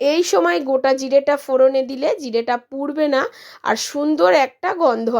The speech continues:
আসবে, তার জন্যে পেঁয়াজের পরেই আমি গোটা জিরেটা ব্যবহার করব। এবার গোটা জিরেটাকে দিয়ে আবারও দু থেকে তিন মিনিট মতো নাড়াচাড়া করে একটু ভেজে নিচ্ছি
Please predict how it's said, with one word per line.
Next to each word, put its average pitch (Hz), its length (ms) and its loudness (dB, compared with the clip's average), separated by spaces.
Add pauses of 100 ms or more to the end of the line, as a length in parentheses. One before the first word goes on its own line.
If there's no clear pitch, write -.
আসবে, 208 260 -8 (120)
তার 233 140 -2 (100)
জন্যে 285 220 -4 (160)
পেঁয়াজের 269 500 -2 (140)
পরেই 269 320 4 (400)
আমি 262 200 -2 (140)
গোটা 233 240 0
জিরেটা 247 440 2
ব্যবহার 240 480 2 (120)
করব। 196 240 -4 (520)
এবার 269 260 2 (120)
গোটা 294 240 0
জিরেটাকে 294 540 0 (100)
দিয়ে 330 160 0 (240)
আবারও 294 360 2 (500)
দু 254 240 -4 (220)
থেকে 302 300 2 (220)
তিন 294 180 0 (120)
মিনিট 285 240 -2 (120)
মতো 294 220 0 (460)
নাড়াচাড়া 240 580 2
করে 247 300 0
একটু 392 160 -4 (140)
ভেজে 262 340 0
নিচ্ছি 302 440 -4